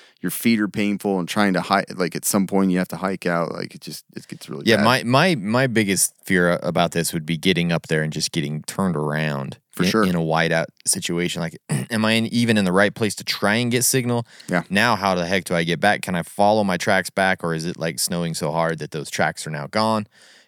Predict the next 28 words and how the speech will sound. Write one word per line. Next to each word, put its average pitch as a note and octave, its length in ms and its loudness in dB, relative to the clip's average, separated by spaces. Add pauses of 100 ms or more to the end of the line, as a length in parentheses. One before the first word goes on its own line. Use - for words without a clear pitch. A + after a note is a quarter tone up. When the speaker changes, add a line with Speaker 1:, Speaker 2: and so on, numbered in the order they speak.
Speaker 2:
You F#2+ 80 -2
know, F#2 100 -2
it's - 200 -6
just, F2 220 -2 (180)
it's, - 260 -8 (100)
it's G2+ 240 -4
dicey. G#2+ 480 0
Speaker 1:
It's G2+ 180 -2
super G2+ 300 0
dicey. C#2 340 -2
Speaker 2:
For E2 40 0
sure. E2+ 400 0
Speaker 1:
Super G2+ 240 2
dicey. D#2+ 380 -2
Speaker 2:
Mm-hmm. F#2 380 -4
Speaker 1:
It G#2+ 120 -4
could G#2+ 200 2
pay A#2 180 4
off G2+ 180 4
big A2 200 0
time. A#2 260 2
Speaker 2:
It A#2+ 100 0
could. E3 260 8
Speaker 1:
Or A2 120 6
it F#2+ 80 -4
could G#2 160 -2
kill C#2+ 200 2
you. B1 140 -6